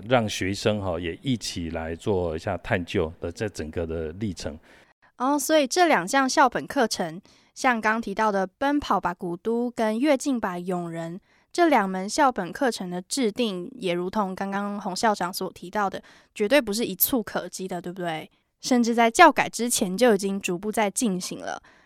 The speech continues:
Speaker 2: 那想请问洪校长，你们是如何备战的呢？
Speaker 1: 主要是哈，我们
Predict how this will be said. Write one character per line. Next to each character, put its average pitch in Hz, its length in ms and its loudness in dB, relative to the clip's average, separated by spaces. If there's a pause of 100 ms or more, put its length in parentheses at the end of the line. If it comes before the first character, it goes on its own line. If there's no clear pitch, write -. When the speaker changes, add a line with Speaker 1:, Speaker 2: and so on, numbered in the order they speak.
(100)
Speaker 2:
那 339 140 2
想 226 200 2
请 196 160 0
问 220 140 2
洪 190 160 -4
校 214 240 4
长， 139 300 -2
你 185 120 -4
们 180 220 -4
是 302 200 2
如 233 140 6
何 208 200 2
备 254 280 4
战 196 300 0
的 170 120 -8
呢？ 175 260 -10 (1000)
Speaker 1:
主 110 220 0
要 156 180 8
是 110 300 -2
哈， 85 260 -4 (460)
我 - 100 -6
们 107 260 2